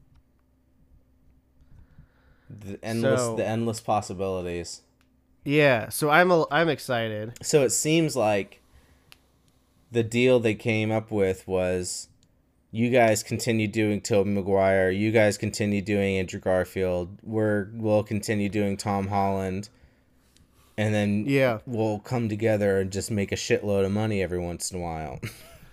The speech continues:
Speaker 2: Yeah, 'cause I guess Kevin Feige wants Tobey and Andrew to come back in the M C U.
Speaker 1: Yeah, yeah, I, I read about that too, which that'll be, that'll be cool. It'll be cool to see him, like,
Speaker 2: I think
Speaker 1: kinda
Speaker 2: it'll be kinda stupid.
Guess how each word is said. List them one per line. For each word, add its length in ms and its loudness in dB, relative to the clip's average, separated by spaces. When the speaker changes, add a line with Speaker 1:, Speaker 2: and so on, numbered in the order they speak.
Speaker 2:
Yeah, 240 6
'cause 160 -6
I 80 2
guess 460 0
Kevin 280 0
Feige 360 -2
wants 320 -6
Tobey 360 -2
and 80 -4
Andrew 260 -4
to 60 -8
come 240 -10
back 340 -12
in 80 -18
the 140 -18
M 100 -18
C 160 -12
U. 200 4
Speaker 1:
Yeah, 380 4
yeah, 280 2
I, 160 2
I 200 -2
read 220 4
about 260 4
that 200 4
too, 380 0
which 540 -2
that'll 260 6
be, 240 2
that'll 220 6
be 80 4
cool. 520 2
It'll 120 2
be 100 2
cool 220 -2
to 260 -2
see 220 -4
him, 120 -2
like, 120 -6
Speaker 2:
I 60 -4
think 60 0
Speaker 1:
kinda 100 4
Speaker 2:
it'll 60 4
be 100 0
kinda 280 -4
stupid. 640 -2